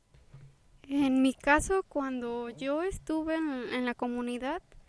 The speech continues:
me tocaba ser la psicóloga del pueblo, porque no hay un psicólogo al, a los que, un psicólogo que pueda atender a la comunidad, y la comunidad no tiene conocimiento ni siquiera de qué es un psicólogo.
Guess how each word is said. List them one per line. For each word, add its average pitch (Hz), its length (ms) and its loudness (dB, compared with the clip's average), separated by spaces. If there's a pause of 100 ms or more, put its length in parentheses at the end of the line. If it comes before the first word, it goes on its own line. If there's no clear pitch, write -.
(520)
me 269 220 -4
tocaba 277 520 -4
ser 294 580 -2
la 262 240 -2
psicóloga 311 720 2
del 254 160 0
pueblo, 311 480 -2
porque 240 880 -6 (640)
no 277 320 2
hay 302 240 4
un 302 160 2
psicólogo 302 680 0
al, 277 460 -2
a 254 100 -2
los 240 220 -4
que, 233 400 -4 (1200)
un 294 180 0
psicólogo 294 460 0
que 247 160 -2
pueda 269 260 2
atender 247 440 -4
a 262 80 -2
la 247 160 -4
comunidad, 254 720 -2
y 247 480 -6 (220)
la 254 100 -4
comunidad 269 500 2
no 294 200 2
tiene 294 380 -4
conocimiento 254 800 -2
ni 285 160 -2
siquiera 254 400 2
de 247 140 2
qué 262 200 2
es 269 100 4
un 277 160 2
psicólogo. 302 640 4